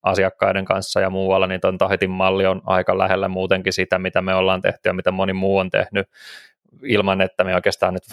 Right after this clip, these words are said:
<laughs> hirveästi välttämättä ollaan perustettu sitä meidän toimintaa tai mallia mihinkään tällaiseen, tällaiseen frameworkiin, mutta siis nämä on niinku just, täällä puhutaan, esimerkiksi tuossa Tahitissa puhutaan paljon tuosta strukturoidusta hantista ja epästrukturoidusta hantista, mistä me ollaan puhuttu, ja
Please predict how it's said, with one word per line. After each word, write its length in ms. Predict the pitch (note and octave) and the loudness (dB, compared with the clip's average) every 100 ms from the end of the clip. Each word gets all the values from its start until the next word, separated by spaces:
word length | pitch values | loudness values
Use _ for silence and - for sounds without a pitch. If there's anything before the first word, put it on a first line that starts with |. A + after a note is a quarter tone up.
| - | -4
<laughs> 160 | B2+ - | -2 0
hirveästi 420 | B2 G2 G2 G2 | 0 0 -2 0
välttämättä 540 | F#2 F2+ F#2 F#2+ - | 0 0 -2 -2 0
ollaan 200 | G2 F#2+ | 0 2
perustettu 560 | F#2 G2 F#2+ - - G2+ | 2 2 2 0 -2 -4
sitä 260 | - - F#2+ | -4 -4 -2
meidän 280 | F#2+ G2 | -2 -4
toimintaa 560 | F#2+ G2 G2 G2 - G#2+ | -2 -2 -2 -4 -2 -2
tai 180 | G#2+ G2 | -2 -4
mallia 400 | F#2+ F#2 G2 G2+ | -2 0 -2 -4
mihinkään 460 | G2+ G2+ - G#2 | -6 -8 -6 -6
tällaiseen, 360 | G2+ G2+ G#2 G#2+ - _ - - - _ _ | -4 -6 -4 -6 -8 _ -20 -20 -20 _ _
tällaiseen 340 | G2+ G2 G2+ | -4 -2 -2
frameworkiin, 600 | - G#2 G2+ - - G2+ | 0 0 0 -2 -2 -4
mutta 220 | G2 - G2 | -2 -2 -2
siis 160 | F#2+ | 0
nämä 120 | G2+ | 0
on 60 | G2+ | 0
niinku 140 | G2+ | 0
just, 200 | G#2 G#2 - _ - - _ | 0 -2 -6 _ -20 -20 _
täällä 160 | G2 | 0
puhutaan, 340 | G2 G#2+ G2+ G2+ - G#2 | 2 2 2 -2 -6 -2
esimerkiksi 400 | G2 G2 G2 - | 2 2 0 0
tuossa 200 | F#2+ - | -2 0
Tahitissa 340 | G2 G2 G2 | 0 0 -2
puhutaan 320 | F#2+ F#2+ F#2+ | -2 0 0
paljon 320 | F#2 G2 G2 F#2+ | 0 0 0 -2
tuosta 260 | F#2+ - | -2 -4
strukturoidusta 800 | F#2 - F#2+ G2+ F#2+ F#2+ F#2+ - | -6 -6 -4 -2 0 0 0 -2
hantista 520 | F2+ F2+ F2 F2+ - F#2 | -2 -2 -2 -4 0 2
ja 180 | F#2 - | 0 0
epästrukturoidusta 920 | F#2+ F#2 - F#2 - F#2+ F2+ F#2 - F#2 | -2 -2 -4 -8 -4 0 0 -2 -2 0
hantista, 480 | F2+ F2+ - - | 0 -2 -6 -4
mistä 260 | F#2 F2+ F#2 | -4 -4 -4
me 120 | F2+ | -2
ollaan 240 | F2+ F2+ F2 | 0 -2 -2
puhuttu, 360 | F2 F2+ - | -6 -6 -4
ja 100 | F#2+ | -4